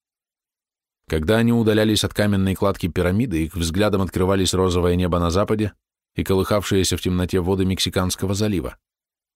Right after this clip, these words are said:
Неподалеку в море виднелся черный силуэт буя с колоколом.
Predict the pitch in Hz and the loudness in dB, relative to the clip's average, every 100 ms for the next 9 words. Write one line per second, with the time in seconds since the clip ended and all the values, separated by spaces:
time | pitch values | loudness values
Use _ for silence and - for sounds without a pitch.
0 | _ _ _ _ _ _ _ _ _ _ | _ _ _ _ _ _ _ _ _ _
1 | - - 78 90 110 127 120 101 123 120 | -10 -4 0 2 2 2 2 2 2 2
2 | 113 107 120 110 107 - 110 110 107 104 | 2 2 0 0 0 0 2 2 0 2
3 | 101 110 104 131 131 - - 85 78 71 | 2 2 2 2 2 0 -2 -2 -2 -4
4 | 64 58 | -4 -8